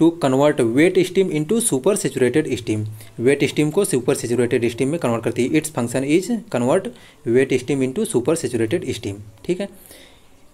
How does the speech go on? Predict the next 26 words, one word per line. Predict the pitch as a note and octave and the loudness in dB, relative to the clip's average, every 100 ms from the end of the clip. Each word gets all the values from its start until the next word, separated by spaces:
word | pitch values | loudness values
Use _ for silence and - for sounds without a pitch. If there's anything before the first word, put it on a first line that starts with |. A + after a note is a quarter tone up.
| - | 0
it | F#3+ F#3+ | 2 4
receive | C3+ - F3+ F#3+ | 2 2 4 4
energy | D#3 C3+ C3+ E3+ | 4 2 4 2
from | E3+ E3 G3 | 0 -2 -2
flue | F#3+ A#2+ | 0 0
gas। | G#2+ A2 A2 A2 | 2 0 -2 -6
ये | B2+ D3 D3+ | -2 0 2
एनर्जी | B2+ A#2+ D3 | 2 2 2
जो | C3 | 0
सुपर | B2 B2 C#3+ | 0 2 2
हीटर | B2 C#3 | 2 2
होती | B2 C3 | 2 0
है, | B2 | 0
एनर्जी | D3 B2 B2 | 0 0 0
कहाँ | B2+ B2+ | -2 0
से | C#3 A#2+ - C#3 F#3+ - - | 0 0 -4 -10 -10 -12 -12
स्टोर | - C3+ | -2 0
करती | B2+ C3 D3+ | 0 -2 -2
है? | E3 A#3+ - - - | -2 -4 -10 -20 -6
तो | - | 0
ये | C3 B2+ | 4 4
रिसीव | B2 B2 C3 | 4 0 -2
करती | C#3 C#3+ | -2 0
है, | D#3+ G#3 | 0 0
तो | G3 | 0
ये | D3+ | 0